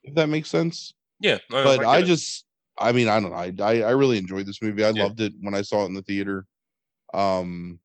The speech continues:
Speaker 1: I was so excited for Peter Jackson to direct Lord of the Rings, and then a lot of it came from The Frighteners. Like, that man, like, this dude can, like, do serious and
Speaker 2: Yeah.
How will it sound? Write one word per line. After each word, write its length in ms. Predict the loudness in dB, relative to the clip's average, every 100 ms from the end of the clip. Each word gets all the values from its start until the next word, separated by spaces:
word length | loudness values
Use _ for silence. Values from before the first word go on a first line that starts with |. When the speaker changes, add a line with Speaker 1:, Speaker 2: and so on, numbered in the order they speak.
| _ _ _ _ _ _ _ 0
Speaker 1:
I 100 | 2
was 200 | 2 0
so 200 | 2 2
excited 460 | 0 0 0 -2
for 100 | -6
Peter 260 | -8 -6 -4
Jackson 440 | -2 -4 -4 -6
to 80 | -4
direct 300 | -2 -4 -4
Lord 180 | -4 -4
of 60 | -4
the 80 |
Rings, 560 | -4 -4 -4 -6 -10 -18 _ _ _ _ _ _ _ _
and 140 | 0
then 80 | 2
a 40 | 2
lot 200 | 2 0
of 60 | -2
it 80 | -4
came 300 | -2 -2 -2
from 180 | -4 -4
The 80 |
Frighteners. 680 | -4 -6 -4 -4 -6 -10 -20 _ _ -6
Like, 360 | -2 -2 -6 _ _ _ _ _ _ _ _ _ _ _ _
that 100 | 0
man, 280 | 2 0 0
like, 180 | -4 -4
this 200 | -6 -4
dude 360 | -2 -2 -4 -4
can, 320 | -4 -4 -4
like, 240 | -4 -6 -12 _ _ -10
do 180 | 0 0
serious 720 | 0 0 0 2 2 0 -6 -8
and 400 | -8 -8 -12 -14 _ _ _ _ _ _ _ _ _ _
Speaker 2:
Yeah. 160 | -4